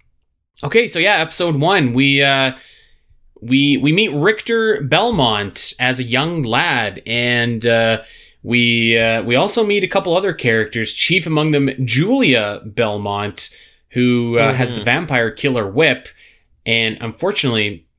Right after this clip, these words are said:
Speaker 1: I think it's like a, it's almost like a random encounter, but she runs into a vampire named Olrox, who you might actually remember from, uh, I think it's Symphony of the Night.
Speaker 2: Yes.
Speaker 1: There's an area called Olrox's, um,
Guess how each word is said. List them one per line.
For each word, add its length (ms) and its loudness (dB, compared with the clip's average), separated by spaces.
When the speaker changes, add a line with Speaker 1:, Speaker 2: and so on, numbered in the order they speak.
Speaker 1:
I 60 -14
think 200 -4
it's 140 -2
like 140 0
a, 200 -2
it's 120 -8
almost 160 -4
like 80 -6
a 60 -8
random 360 0
encounter, 380 -6
but 140 -10
she 260 -4
runs 340 0
into 540 0
a 120 2
vampire 760 0
named 420 0
Olrox, 880 0
who 80 0
you 120 4
might 200 2
actually 520 0
remember 680 2
from, 580 0
uh, 400 0
I 60 -10
think 540 -6
it's 180 -4
Symphony 1000 -4
of 440 -4
the 140 -2
Night. 480 0
Speaker 2:
Yes. 140 -6
Speaker 1:
There's 260 2
an 180 -2
area 540 2
called 360 -2
Olrox's, 960 -2
um, 840 -6